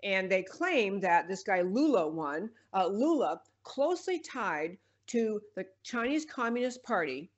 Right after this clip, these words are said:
I mean, closely tied to Xi Jinping. Uh, th-, so this,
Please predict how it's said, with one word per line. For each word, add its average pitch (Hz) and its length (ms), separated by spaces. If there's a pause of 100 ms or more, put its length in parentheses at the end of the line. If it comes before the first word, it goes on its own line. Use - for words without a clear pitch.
(160)
I 208 80
mean, 202 180 (160)
closely 269 380
tied 233 320
to 175 60
Xi 196 160
Jinping. 214 580 (600)
Uh, 196 200
th-, 208 140
so 226 180
this, 226 260